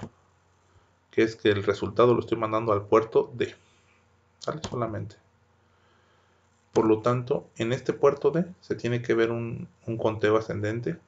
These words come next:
desde cero hasta doscientos cincuenta y cinco. Y en este puerto D del esclavo, del maestro, perdón, del maestro,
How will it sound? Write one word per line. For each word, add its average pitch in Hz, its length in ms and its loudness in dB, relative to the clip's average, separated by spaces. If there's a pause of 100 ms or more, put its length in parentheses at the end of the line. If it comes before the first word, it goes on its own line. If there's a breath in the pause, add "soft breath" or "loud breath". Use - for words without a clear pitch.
desde 110 320 -6
cero 120 380 0
hasta 101 420 -4
doscientos 104 400 -8
cincuenta 113 400 -4
y 127 40 0
cinco. 156 460 -6 (800 soft breath)
Y 113 100 2
en 113 80 2
este 127 220 0
puerto 135 680 4 (460)
D 123 340 6
del 113 220 2
esclavo, 143 560 2 (340)
del 107 160 0
maestro, 120 400 4
perdón, 131 400 0 (140)
del 113 180 -8
maestro, 123 500 -8